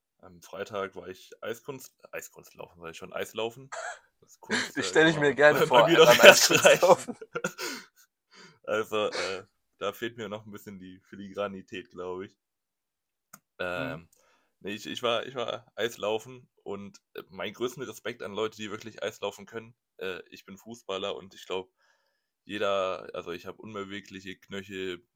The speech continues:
Speaker 1: Knie und was weiß ich. Und es war super anstrengend. Also nicht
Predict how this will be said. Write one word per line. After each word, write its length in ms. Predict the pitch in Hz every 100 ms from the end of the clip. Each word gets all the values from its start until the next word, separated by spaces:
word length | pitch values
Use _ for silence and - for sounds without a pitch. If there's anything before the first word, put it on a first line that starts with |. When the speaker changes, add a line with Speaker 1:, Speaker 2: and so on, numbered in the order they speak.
| _ _ _ _
Speaker 1:
Knie 280 | 110 98 101
und 220 | 85 90
was 140 | 101
weiß 200 | 104 95
ich. 300 | - 98 -
Und 320 | 92 92 - - _ _ - -
es 140 | -
war 120 | 101
super 340 | 107 127 143 127
anstrengend. 560 | 156 - 87 85 -
Also 200 | 95 92
nicht 320 | 95 104 -